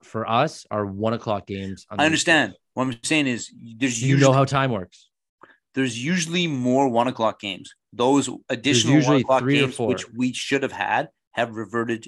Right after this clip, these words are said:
Speaker 2: to ten A M games, right?
Speaker 1: Yes.
Speaker 2: So why have they added more ten A M games?
Speaker 1: I don't know.
Speaker 2: Ten A M is one o'clock on the East Coast?
Speaker 1: Yes.
Speaker 2: So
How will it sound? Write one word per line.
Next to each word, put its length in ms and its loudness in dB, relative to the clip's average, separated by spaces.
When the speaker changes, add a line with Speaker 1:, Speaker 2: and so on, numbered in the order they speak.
Speaker 2:
to 100 -8
ten 240 0
A 120 0
M 140 -6
games, 380 -10
right? 300 -8
Speaker 1:
Yes. 340 -16
Speaker 2:
So 120 -6
why 380 4
have 180 0
they 220 -2
added 320 0
more 180 -6
ten 240 -6
A 100 -2
M 140 -6
games? 220 -12
Speaker 1:
I 100 -12
don't 160 -4
know. 240 -6
Speaker 2:
Ten 180 -2
A 120 0
M 140 0
is 120 -4
one 240 -2
o'clock 380 0
on 100 -6
the 80 -6
East 180 -10
Coast? 360 -6
Speaker 1:
Yes. 480 -14
Speaker 2:
So 480 -2